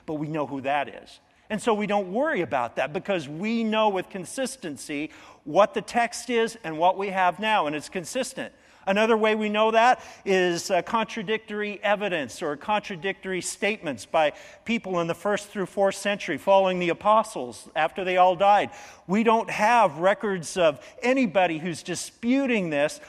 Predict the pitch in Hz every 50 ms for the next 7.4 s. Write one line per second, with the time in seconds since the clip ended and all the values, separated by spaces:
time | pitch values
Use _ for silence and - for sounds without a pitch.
0 | - - 170 175 170 - - 202 214 220 208 214 220 220 214 - - - 190 -
1 | - 185 170 147 156 165 220 247 247 - - 170 139 147 147 - - - - -
2 | _ 185 196 190 180 185 - - - - - - _ _ _ _ _ - 151 202
3 | 220 226 302 330 381 359 320 311 101 - - - _ _ _ _ _ _ _ 233
4 | 233 202 - - 240 226 214 196 196 220 240 262 262 202 262 254 240 247 277 285
5 | 269 240 175 185 190 - - 190 127 175 170 202 233 233 240 240 226 220 202 180
6 | 208 208 214 214 - - 214 196 160 226 240 247 226 185 151 156 180 185 151 -
7 | - - 233 269 285 262 196 147